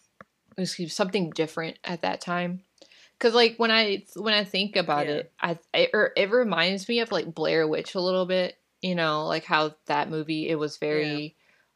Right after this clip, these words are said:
Speaker 1: um, I never saw the first one, but I saw the, the trash of a second one, though.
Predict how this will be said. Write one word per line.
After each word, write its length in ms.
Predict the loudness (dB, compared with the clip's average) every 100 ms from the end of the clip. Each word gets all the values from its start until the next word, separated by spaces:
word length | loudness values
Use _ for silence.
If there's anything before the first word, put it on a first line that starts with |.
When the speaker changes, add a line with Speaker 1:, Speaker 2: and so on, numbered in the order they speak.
| -8
Speaker 1:
um, 260 | -4 -4 4 6
I 60 |
never 220 | 8 6 4
saw 320 | 2 4 4
the 80 | 2
first 320 | -2 -4 -2
one, 140 | -4 -4
but 60 | -6
I 20 |
saw 260 | 2 2
the, 280 | 2 -2 -6 -14 _ -10
the 140 | -10 _ -20 -12
trash 720 | -10 2 4 6 4 2 -6 -2
of 160 | 0 0
a 60 |
second 460 | -2 -2 -2 -4 -6
one, 300 | -8 -8 -8
though. 340 | -4 -4 -4